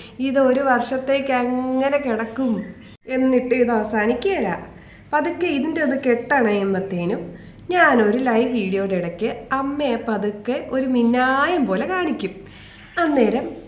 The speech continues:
അമ്മ തന്നെയാണോ എന്നറിയാൻ വേണ്ടി ആൾക്കാർ കയറി ഇത് കാണും.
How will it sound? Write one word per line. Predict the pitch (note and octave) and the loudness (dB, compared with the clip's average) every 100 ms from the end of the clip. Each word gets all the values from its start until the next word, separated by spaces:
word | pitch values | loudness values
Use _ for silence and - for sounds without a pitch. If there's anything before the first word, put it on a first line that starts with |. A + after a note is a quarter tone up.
| - | -4
അമ്മ | A#3+ B3+ D4 | 0 2 2
തന്നെയാണോ | D#4+ E4 D#4 A3 A3 C#4+ | 2 0 0 0 0 0
എന്നറിയാൻ | A#3+ F3+ F3+ F#3 | 0 -2 0 0
വേണ്ടി | F#3 G3+ - - | 0 -2 -4 -4
ആൾക്കാർ | C4 B3+ A#3+ G3 | -2 -2 -2 0
കയറി | G#3+ F#3+ F3 | 0 0 0
ഇത് | F3+ C4+ | -2 -4
കാണും. | - - - | -6 -4 -4